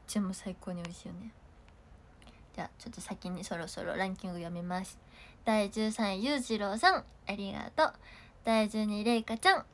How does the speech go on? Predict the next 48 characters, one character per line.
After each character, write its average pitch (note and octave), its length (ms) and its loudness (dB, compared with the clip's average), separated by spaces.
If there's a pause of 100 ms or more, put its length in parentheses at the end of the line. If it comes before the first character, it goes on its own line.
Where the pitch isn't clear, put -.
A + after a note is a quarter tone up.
(120)
あ A3 60 0
り G#3 180 0
が G3+ 160 -6
と A3+ 140 6
う。 - 100 4 (720)
第 G#3 300 2
十 G3+ 140 -6
一 G3 320 -6
位、 G#3 40 -6
ス A#3 140 -4
カ F4+ 140 8
イ F#4+ 100 6
さ C#4+ 200 2
ん。 - 120 -6 (340)
あ - 60 -6
り G3 240 -4
が - 120 -8
と D4+ 120 2
う。 - 80 2 (840)
第 A3 340 2
十 A3 260 0
位、 C#4 160 0
ピ B3+ 140 -4
ロ A#3+ 100 2
ピ A#3+ 140 -4
ロ A#3 80 2
ひ A#3+ 140 -2
ろ A3 160 0
し - 60 -8
さ F4+ 200 8
ん。 - 80 -2 (260)
あ G3+ 80 -6
り G3+ 200 -6
が A3 160 -8
と - 160 2
う。 - 60 -4 (840)
第 A3+ 280 4
九 - 160 -4
位、 G#3+ 180 -2
ケ D4 240 -2
イ B3+ 40 -4
タ F4+ 260 6
ン。 - 60 -8 (280)
あ G#3 40 -2
り G#3 220 -4
が G3+ 140 -8
と - 160 4
う。 - 60 -4